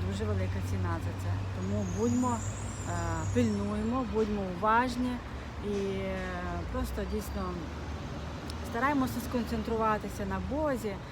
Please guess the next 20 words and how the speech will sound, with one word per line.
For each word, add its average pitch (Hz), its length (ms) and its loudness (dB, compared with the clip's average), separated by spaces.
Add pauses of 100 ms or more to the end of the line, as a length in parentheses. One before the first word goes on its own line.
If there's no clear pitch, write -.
(320)
а, 190 40 -6 (440)
на 190 80 -2
Його 190 260 -2
принципах, 233 640 -2 (120)
на 190 60 -4
Його 180 140 -4 (160)
прощенні, 214 680 -2 (500)
е, 175 340 -4
і 196 40 -4
з - 140 -6
цією 226 260 4 (100)
легкістю 220 520 -2 (100)
йти 185 220 -6
якби 175 320 -6
далі 185 200 -2
в 185 240 -6
житті, 170 420 -8 (880)
рухатись 165 500 -4
з 135 40 -8
Богом. 156 220 -4